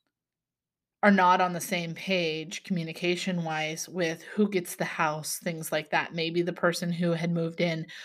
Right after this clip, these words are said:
uh, had sold their home to help take care of their family member, and now that their family member is gone, the other people in the family want to sell the home, and now they don't have a place to live. So, uh,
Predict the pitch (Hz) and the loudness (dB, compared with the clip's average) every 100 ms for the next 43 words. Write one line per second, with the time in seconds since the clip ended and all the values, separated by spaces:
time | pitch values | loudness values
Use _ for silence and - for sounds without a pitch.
0 | - - 180 170 160 147 - 180 165 160 | -18 -2 2 4 4 0 0 4 4 4
1 | 160 156 165 - - - - 226 214 202 | 4 2 -2 -12 -18 -8 4 8 10 8
2 | 190 190 196 196 185 165 165 - 175 - | 8 8 8 6 0 -2 -4 0 0 0
3 | 185 175 - 185 165 156 156 196 190 185 | -6 -4 0 2 2 -2 -4 -2 0 0
4 | 170 160 156 156 147 - - - - - | -2 -4 -4 -2 -2 -4 -16 -16 -10 0
5 | 175 165 170 170 170 170 160 165 190 170 | 2 2 2 2 2 0 -2 -2 0 0
6 | 165 165 165 160 147 - 175 180 165 147 | -2 -4 -4 -4 -6 -4 -2 0 0 -2
7 | 160 - - _ 196 170 170 170 180 175 | -6 -14 -20 _ 0 4 4 2 -2 -2
8 | 170 160 175 165 160 156 156 147 165 165 | -6 -4 -4 -4 -4 -6 -6 -6 -4 0
9 | 160 143 - 180 165 156 156 156 156 151 | 0 0 -2 0 0 -4 -6 -4 -4 -4
10 | 160 151 151 - 151 - 156 - - - | -4 -4 -6 -8 -10 -6 -6 -4 -8 -4
11 | 156 110 95 - - - - - 185 160 | -2 -2 -4 -12 -16 -16 -12 2 4 6
12 | 156 - | 4 0